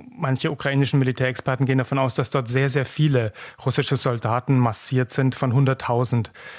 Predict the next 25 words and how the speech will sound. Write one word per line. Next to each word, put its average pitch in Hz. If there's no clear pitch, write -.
ist -
die 127
Rede. 131
Auch 135
dort 139
sagt 131
die 175
Ukraine, 151
sie 123
ha-, 135
halte 156
bisher 143
die 131
Positionen, 135
aber 127
dass 143
Russland 139
hier 135
aktiv -
geworden 127
ist, 127
das 117
ist -
tatsächlich 123
offensichtlich. 113